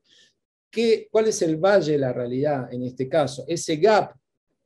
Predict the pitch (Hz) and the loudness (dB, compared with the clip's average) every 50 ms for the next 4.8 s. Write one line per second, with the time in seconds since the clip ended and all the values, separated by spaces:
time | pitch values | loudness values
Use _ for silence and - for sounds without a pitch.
0 | _ _ _ _ _ _ 156 147 147 - 165 151 139 - - - 214 202 196 - | _ _ _ _ _ _ -8 -8 -4 0 0 0 0 -2 -2 -2 -2 -2 0 -2
1 | 175 147 135 131 131 143 127 - - 185 190 175 151 139 139 139 135 139 139 139 | -4 -2 -2 -4 -4 -6 -8 -6 -2 0 2 2 2 2 -2 -4 -4 -6 -6 -6
2 | 139 131 135 135 131 127 131 127 123 127 131 170 165 - 170 160 156 151 147 147 | -6 -4 -4 -4 -4 -4 -6 -6 -8 -8 -8 -10 -8 -6 -6 -4 -2 -2 -2 -2
3 | 147 147 135 - 156 147 143 143 143 143 - _ 135 127 123 117 - - 120 123 | -4 -8 -6 -4 -2 0 0 0 -2 -4 -6 _ -4 -4 -4 -4 -4 -4 -6 -6
4 | 123 - 123 - 117 113 - 190 190 165 127 107 107 - _ | -6 -6 -10 -10 -10 -12 -8 -6 -4 -4 -4 -6 -8 -14 _